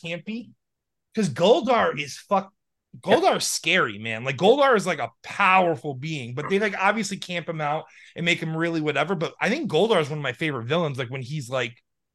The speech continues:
Speaker 1: Goldar, when he's strong Goldar,
Speaker 2: Well,
Speaker 1: you know?
Speaker 2: he also
Speaker 1: His
Speaker 2: just looks awesome. You
Speaker 1: Yeah, he
Speaker 2: know,
Speaker 1: does.
Speaker 2: like, I, I,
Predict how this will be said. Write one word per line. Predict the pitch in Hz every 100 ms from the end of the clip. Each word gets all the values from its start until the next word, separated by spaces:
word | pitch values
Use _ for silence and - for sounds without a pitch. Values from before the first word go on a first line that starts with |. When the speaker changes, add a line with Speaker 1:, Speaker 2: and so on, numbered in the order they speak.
| _ _ _ _ 151 143 131
Speaker 1:
Goldar, | 170 160 123 107
when | 120
he's | 156 135
strong | - 175 151 143
Goldar, | 131 170
Speaker 2:
Well, | 170 - 82
Speaker 1:
you | 110
know? | 117
Speaker 2:
he | 135
also | 160 135 175 - 165
Speaker 1:
His | 240
Speaker 2:
just | 123 110
looks | 101 101 110 - -
awesome. | 78 73 - - - - _
You | 131
Speaker 1:
Yeah, | 127
he |
Speaker 2:
know, | 131 143
Speaker 1:
does. | 180 151 131
Speaker 2:
like, | 147 160 - - -
I, | 180 - _
I, | - -